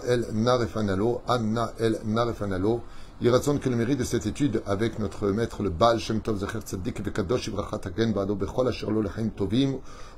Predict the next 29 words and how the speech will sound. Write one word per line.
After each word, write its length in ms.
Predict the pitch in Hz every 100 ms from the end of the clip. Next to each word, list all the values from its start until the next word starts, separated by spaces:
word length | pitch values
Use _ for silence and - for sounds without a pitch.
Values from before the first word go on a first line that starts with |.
| -
Ul 140 | 120 123
Shalom 280 | 123 113
Amen 320 | 104 98 110 101
Ve 80 |
Amen. 380 | 101 92 110 101 - - - - - -
Bezrat 360 | 104 98 113
Hashem, 440 | 104 - 123 123 110
qu'il 160 | 104
monte 220 | 95 110 101
la 60 |
Neshama 380 | 95 107 110 107
de 100 | 95
David 340 | 90 104 123
Edward 340 | 120 107 117 110 - 87
Ben 140 | 117
Avraham 460 | 117 101 95 101 113
Oufren, 460 | 104 - 113 113 107
Refoua 240 | 98 104
Shlema, 320 | 98 101 95
l'élève 280 | 95 95 98
Alpha 200 | 98 113
Vdalim 340 | 104 120 120
pour 260 | 113 110 98
Yoav 280 | 101 104 90
Ben 200 | 92 110 110 - -
Chana. 260 | 101 104 - - - - - - 123
Une 80 |
grande 220 | 110 139 135
Hatzlacha, 500 | - 117 113 123